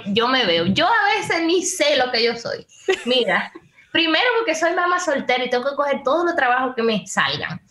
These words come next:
Entonces, yo esto de dedicarme al arte y a mi fotografía y desarrollar eso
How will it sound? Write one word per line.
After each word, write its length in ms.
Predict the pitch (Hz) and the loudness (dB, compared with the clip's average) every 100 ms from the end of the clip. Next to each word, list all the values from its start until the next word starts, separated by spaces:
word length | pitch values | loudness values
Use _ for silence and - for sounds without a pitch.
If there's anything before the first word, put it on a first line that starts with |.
| - - | -12 -2
Entonces, 520 | 233 254 254 262 220 | 0 0 0 0 0
yo 140 | 262 311 | 2 2
esto 240 | 339 359 | 0 0
de 100 | 311 | 2
dedicarme 560 | 277 262 247 247 294 302 | 2 0 0 0 0 0
al 120 | 262 | 2
arte 320 | 277 311 269 | 0 0 0
y 40 | 254 | 0
a 60 | |
mi 100 | 247 | 0
fotografía 720 | 240 233 220 214 214 262 277 | -4 -4 0 0 0 -2 0
y 60 | 240 | 2
desarrollar 680 | 214 214 208 208 208 233 262 | 0 -4 -2 0 2 2 2
eso 580 | 269 285 277 269 240 | 2 2 0 -2 -2